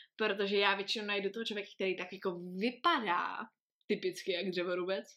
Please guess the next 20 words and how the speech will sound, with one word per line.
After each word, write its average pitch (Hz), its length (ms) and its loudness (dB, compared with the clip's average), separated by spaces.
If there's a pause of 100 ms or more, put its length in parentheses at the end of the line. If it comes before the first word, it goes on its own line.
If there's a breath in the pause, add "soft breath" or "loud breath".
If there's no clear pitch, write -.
(120)
jakože, 196 460 -2 (200)
jakože 202 520 2 (680)
si - 140 2
řekneš, 196 280 2
„Hm, 233 300 2
to 208 60 -2
je 175 120 4 (100)
chlap.“ 208 240 4 (800 loud breath)
Ale 226 240 6 (100)
pak 190 220 4 (760)
se, 240 240 2 (400)
nevím, 196 420 4
buď 208 140 -2
se 226 100 2
chová 202 300 4
jako, 190 280 2
že 196 100 4
je 190 220 6
tvoje 185 220 2
dítě, 185 460 -2